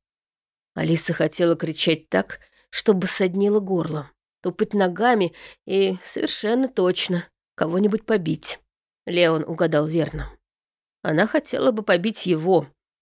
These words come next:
но едва ли рискнула бы. И от того, что он прав, она злилась еще сильнее.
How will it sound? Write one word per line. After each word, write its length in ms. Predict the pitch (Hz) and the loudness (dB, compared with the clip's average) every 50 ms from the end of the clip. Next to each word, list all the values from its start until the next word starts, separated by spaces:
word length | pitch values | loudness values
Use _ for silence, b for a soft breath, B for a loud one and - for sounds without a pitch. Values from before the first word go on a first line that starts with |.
| _ _ _ | _ _ _
но 280 | - 202 190 196 190 180 | -6 -2 0 2 2 2
едва 480 | 175 170 214 233 208 185 175 175 165 | 0 0 -2 -4 -4 -2 0 2 2
ли 100 | 151 147 | 2 2
рискнула 480 | 143 156 - - - 165 151 143 139 139 | 0 0 -2 -4 -2 0 0 0 0 -2
бы. 200 | 131 131 147 135 - _ _ _ _ _ _ _ _ _ _ _ - | -4 -6 -8 -8 -10 _ _ _ _ _ _ _ _ _ _ _ 0
И 60 | - | 2
от 180 | 151 156 156 - | 2 2 2 0
того, 220 | 170 175 190 214 | -2 0 0 0
что 220 | 208 - - 208 | 0 -2 -2 -2
он 180 | 202 196 180 170 | 0 2 0 0
прав, 380 | - - 170 185 214 233 - 185 | -2 -2 0 0 0 0 0 0
она 200 | 165 175 175 170 | 0 0 0 0
злилась 420 | 170 170 180 190 190 180 - - | 0 0 0 0 0 0 -2 -4
еще 280 | - 185 - - 196 - | -4 -4 0 0 0 0
сильнее. 500 | - - 160 160 - 78 76 76 67 | 0 -2 -2 0 0 0 0 -2 -6